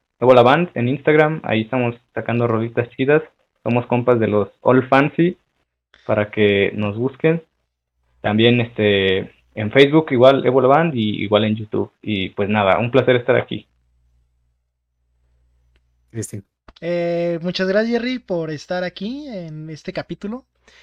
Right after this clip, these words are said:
Speaker 3: Tan amena plática. Es que usualmente cuando veo a Jerry no podemos platicar mucho tiempo. Porque platicamos en, bueno, antes era el, entre lo que uno subía y el otro bajaba. Al final que ya estábamos ya cansados, ya pedos. O sea, nunca habíamos podido tener una plática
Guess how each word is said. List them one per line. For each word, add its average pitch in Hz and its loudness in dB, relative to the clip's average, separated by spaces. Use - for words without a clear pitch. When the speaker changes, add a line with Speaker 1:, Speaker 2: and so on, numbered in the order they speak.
Speaker 3:
Tan 170 -6
amena 180 -4
plática. 180 -6
Es 202 -4
que 285 -2
usualmente 254 -2
cuando 220 -2
veo 190 2
a 190 2
Jerry 190 0
no 180 -6
podemos 185 -6
platicar 160 -10
mucho 156 -10
tiempo. 135 -14
Porque 180 -2
platicamos 190 -2
en, 170 -4
bueno, 160 -6
antes 202 -2
era 190 2
el, 170 -4
entre 185 -2
lo 170 -2
que 190 -8
uno 208 -4
subía 185 -4
y 185 -2
el 180 -4
otro 185 -4
bajaba. 165 -6
Al 185 2
final 202 2
que 190 -4
ya 180 0
estábamos 170 -6
ya 156 -2
cansados, 165 -2
ya 156 -8
pedos. 160 -6
O 160 -10
sea, 151 -10
nunca 190 -2
habíamos 185 -4
podido 175 -6
tener 165 -10
una 165 -6
plática 156 -8